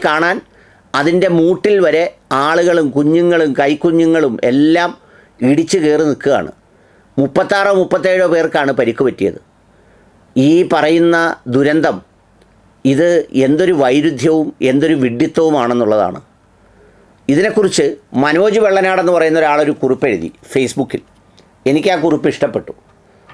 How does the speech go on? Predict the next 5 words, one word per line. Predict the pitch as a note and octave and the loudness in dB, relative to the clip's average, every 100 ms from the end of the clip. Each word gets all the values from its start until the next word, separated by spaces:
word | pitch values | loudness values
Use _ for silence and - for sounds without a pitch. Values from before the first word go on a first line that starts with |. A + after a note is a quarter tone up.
| - - | -8 -4
അദ്ദേഹം | D#3+ E3 F3 D#3+ - C#3 | -2 0 -2 -6 -6 -2
എഴുതിയ | C#3+ D3+ E3 D#3 | 0 2 0 0
കുറിപ്പൊന്ന് | C#3 C#3+ D#3+ B2+ G2+ | -2 0 0 2 0
വായിക്കാം. | G2 - - - _ - C3+ | -2 -6 -14 -18 _ -6 -2
"ആന | D#3 | 0